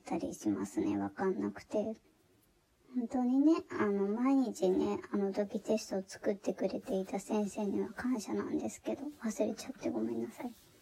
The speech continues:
あとね、大きなテストでは、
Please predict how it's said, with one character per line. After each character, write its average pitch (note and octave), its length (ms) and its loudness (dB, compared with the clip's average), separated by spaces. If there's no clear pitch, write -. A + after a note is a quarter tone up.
あ B3+ 60 8
と B3 140 0
ね、 G#3+ 260 4
大 C#4 200 0
き G4 200 8
な B3+ 100 4
テ - 160 2
ス - 100 -4
ト A#3 100 -2
で G3 160 4
は、 G3 260 4